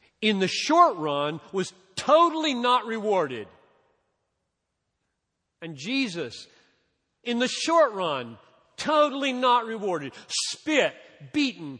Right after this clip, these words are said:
lacerated, crowned, stabbed. There's your righteousness for you. Just like Joseph. But in the end, vice president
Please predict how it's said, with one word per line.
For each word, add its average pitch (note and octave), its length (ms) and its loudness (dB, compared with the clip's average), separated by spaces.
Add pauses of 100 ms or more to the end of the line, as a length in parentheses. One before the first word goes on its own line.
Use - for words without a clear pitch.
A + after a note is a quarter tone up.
(120)
lacerated, G3+ 920 -2
crowned, A3 580 0
stabbed. G#3+ 920 2 (220)
There's C4+ 520 4
your G3+ 220 0
righteousness G#3+ 720 0
for A#3+ 260 2
you. B3+ 200 0 (1800)
Just - 180 -12
like F#3 140 -8
Joseph. F#3+ 400 -6 (1700)
But A#2+ 100 -14
in D3 120 -6
the G3 200 0
end, G2 460 -2 (1500)
vice A#2+ 320 -4
president A2 600 -12